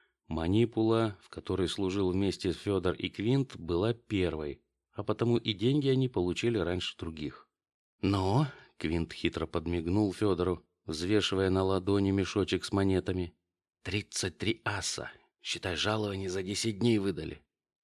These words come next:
Федор взвесил на руке свой кошелек и резюмировал: «А мне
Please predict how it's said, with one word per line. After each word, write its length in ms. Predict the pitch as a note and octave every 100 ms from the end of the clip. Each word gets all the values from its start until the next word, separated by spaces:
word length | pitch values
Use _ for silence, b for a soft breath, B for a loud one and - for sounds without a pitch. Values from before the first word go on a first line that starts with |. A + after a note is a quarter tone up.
| _ _
Федор 360 | - F2 F2 F2
взвесил 460 | D#2 F2+ F2+ - E2+
на 120 | E2+
руке 240 | D#2+ D#2+
свой 320 | C#2+ E2 G#2
кошелек 640 | B2 A2+ - B2+ B2 A2 G2+
и 60 |
резюмировал: 760 | G2+ F#2+ G2 F2 D2 D2+ C#2 - _ _ _ _
«А 160 | - A#2+
мне 420 | A2+ C3 F3 D3